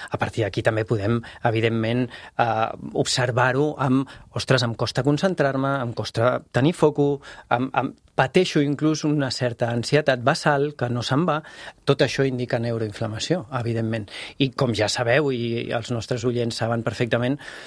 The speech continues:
hi ha una relació directa entre el primer i el segon cervell. Això ja ho hem sentit moltes vegades, només que ara ja ho, ho tenim una mica més palès, més concret, sabem quins són les dos vies que afecten directament aquesta relació, no? Em,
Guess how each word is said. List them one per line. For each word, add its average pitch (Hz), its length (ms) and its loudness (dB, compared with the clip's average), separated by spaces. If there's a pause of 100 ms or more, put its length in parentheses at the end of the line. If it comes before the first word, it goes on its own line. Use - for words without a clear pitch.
(160)
hi 131 140 2
ha 123 40 8
una 143 160 2
relació 131 380 0
directa 120 360 0
entre 120 200 0
el 113 80 2
primer 113 280 0
i 120 60 0
el 127 100 0
segon 107 300 -2
cervell. 110 440 -4 (160)
Això 113 260 -2
ja 113 100 0
ho 113 80 0
hem 117 80 -2
sentit 113 320 -2
moltes 117 280 0
vegades, 160 360 2 (300)
només 147 260 4
que 151 100 4
ara 175 140 4
ja 165 240 0 (400)
ho, 147 180 2
ho 151 140 2
tenim 151 320 2
una 147 160 0
mica 135 200 2
més 123 280 -2 (320)
palès, 123 400 2
més 120 160 -2
concret, 127 480 2
sabem 143 480 0
quins 151 240 2
són 143 400 0
les 113 160 -4
dos 113 260 -2
vies 123 460 -4 (160)
que 123 120 0
afecten 120 540 -2
directament 120 640 -4 (400)
aquesta 120 380 -4
relació, 117 480 -4 (260)
no? - 140 -8 (580)
Em, 113 300 -4